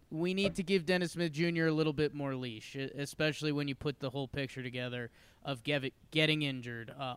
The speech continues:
all the new bodies, uh, with this team, um, his personal stuff, which, again, I mean, that's, um, you know, tou-, tough time. So hopefully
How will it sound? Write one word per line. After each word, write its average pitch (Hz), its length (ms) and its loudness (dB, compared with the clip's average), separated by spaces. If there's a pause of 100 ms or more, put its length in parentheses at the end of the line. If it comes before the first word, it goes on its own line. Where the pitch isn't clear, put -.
all 165 240 4
the 165 100 0
new 165 220 2
bodies, 139 840 2
uh, 117 320 -6
with 131 220 -6
this 135 240 -6
team, 120 480 -8 (540)
um, 131 320 -4
his 139 240 -4
personal 156 600 2
stuff, 120 440 -6
which, 127 160 -8
again, 120 320 -6
I 110 80 -14
mean, 110 160 -12
that's, - 380 -12 (720)
um, 110 320 -14 (280)
you 139 120 -8
know, 110 140 -12 (220)
tou-, 139 300 -2
tough 143 300 -2
time. 135 320 -2
So 139 180 -2
hopefully 170 640 4